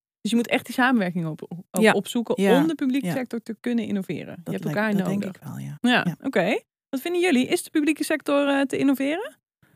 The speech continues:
Speaker 2: Ja, ik heb altijd zo mijn fases. Dus dan het ene moment denk ik,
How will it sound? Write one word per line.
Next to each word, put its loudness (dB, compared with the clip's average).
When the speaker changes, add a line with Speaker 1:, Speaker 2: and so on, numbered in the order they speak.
Speaker 2:
Ja, 4
ik 6
heb 6
altijd 6
zo 6
mijn 6
fases. 6
Dus -2
dan -2
het 0
ene 4
moment 4
denk 0
ik, 2